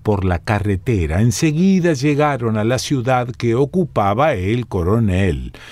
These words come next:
Este sonrió ante su petición y accedió a su fantasía. Volvieron a ponerse en marcha, provistos ahora de un salvoconducto.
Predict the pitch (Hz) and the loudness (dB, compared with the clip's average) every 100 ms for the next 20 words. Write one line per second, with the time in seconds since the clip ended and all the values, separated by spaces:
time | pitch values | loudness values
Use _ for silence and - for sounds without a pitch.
0 | - - - 139 - - 127 127 131 196 | -20 -16 -4 -2 -2 -2 0 2 2 2
1 | 214 208 165 127 123 127 110 131 160 - | 2 2 0 -4 -6 -4 -4 -4 -4 0
2 | 214 220 196 147 151 175 - - 135 117 | 0 0 -2 -2 -2 -2 -4 -4 -2 0
3 | 131 135 - 110 - 110 123 120 - 110 | 0 0 -2 -4 -2 -2 -2 -2 -4 -6
4 | - 82 85 95 104 117 117 117 113 117 | -4 -2 0 0 2 0 0 -2 0 0
5 | 120 123 127 127 123 127 127 123 104 104 | 0 0 -2 -2 -4 -4 -2 0 -2 -4
6 | 98 123 120 117 104 101 101 95 - 131 | -6 -6 -4 -4 -2 0 0 -4 -4 -4
7 | - - - - - 185 196 139 117 - | -4 -12 -20 -20 -4 0 0 0 -2 -4
8 | 139 147 - - 98 92 82 85 131 127 | -2 -2 -6 -8 -2 0 0 0 -2 -2
9 | 90 85 90 110 139 - 92 87 80 85 | -2 -2 0 -2 -2 -2 0 0 -2 -2
10 | 107 123 208 - - - | 0 2 0 -2 -8 -10